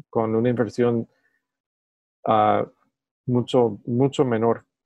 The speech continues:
So, hay bastante oportunidad ahí. Si yo tuviera que empezar de nuevo, am,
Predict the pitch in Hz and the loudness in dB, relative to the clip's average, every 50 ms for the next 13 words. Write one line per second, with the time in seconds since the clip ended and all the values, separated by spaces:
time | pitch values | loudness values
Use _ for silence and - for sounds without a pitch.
0 | _ _ _ _ _ - - - 123 113 113 - - - _ _ _ _ _ _ | _ _ _ _ _ -12 0 2 4 4 4 2 0 -6 _ _ _ _ _ _
1 | _ _ - - - 143 143 151 156 147 - - 147 135 - - - 143 139 143 | _ _ -8 -2 0 2 2 2 2 0 0 -2 -2 -2 -2 -2 0 0 0 2
2 | - 151 147 151 143 123 - 135 123 117 117 120 123 127 131 127 123 131 139 139 | 2 0 2 2 0 -2 0 0 0 2 4 4 6 6 6 6 6 4 2 0
3 | - _ _ _ _ _ _ _ _ _ _ _ _ _ - - - - 127 123 | -2 _ _ _ _ _ _ _ _ _ _ _ _ _ -20 -20 -8 -4 -4 0
4 | 113 131 135 135 - 143 147 156 165 143 - 151 131 - 123 107 - 139 127 131 | 2 2 2 4 4 4 6 6 4 4 2 0 0 2 0 0 2 2 4 4
5 | 139 143 143 143 139 135 147 160 160 - _ _ _ _ _ _ _ _ _ _ | 4 4 2 2 2 2 2 0 0 -2 _ _ _ _ _ _ _ _ _ _
6 | _ _ _ _ _ _ - 120 117 117 117 113 110 113 - | _ _ _ _ _ _ -2 0 0 2 0 0 -2 -4 -8